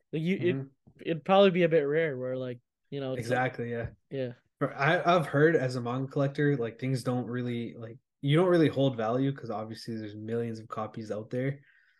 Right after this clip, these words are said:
Speaker 2: Um, and you can obviously get it online for free. Um, not, not, not pirating, but, like, a lot of, a lot of, uh, like, for example, Manga Plus, the app, like, you can legit read these chapters over and over again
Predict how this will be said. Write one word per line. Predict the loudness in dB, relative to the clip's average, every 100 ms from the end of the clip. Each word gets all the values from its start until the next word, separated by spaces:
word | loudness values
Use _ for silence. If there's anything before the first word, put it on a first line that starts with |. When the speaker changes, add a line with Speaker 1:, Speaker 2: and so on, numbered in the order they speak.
| _ _ -10
Speaker 2:
Um, | -6 -4 -4
and | -6 -8 -10
you |
can | -6 -4
obviously | -4 -6 -8 -6
get | -6
it | -6
online | -10 -12 -14 -14
for | -14
free. | -18 -14 -12 -14 -16 _ -18
Um, | -16 -16 -18 -20 _ _ _ -8
not, | -6 2
not, | 4 4 2
not | 0 2
pirating, | 0 0 0 -6
but, | -6
like, | -6 -6 -10 _
a | 0
lot | 2 4
of, | 4 0 -8 _ -20 -20 _ _
a | 0
lot | 2 4
of, | 2 0
uh, | -2 0 -2 -4 -4
like, | -2 0
for | -2
example, | 0 0 -2 -4
Manga | 0 2 2
Plus, | 0 -2 -2 -8 _ _ _ _ _ _ _ _ _
the | -8
app, | -4 -2 -4 -6 -14
like, | -10 -6
you |
can | 0 2 4 4
legit | 4 4 2
read | 0
these | -2 -4
chapters | -6 -4 -6 -8
over | -8 -8
and | -10
over | -10 -12
again | -14 -16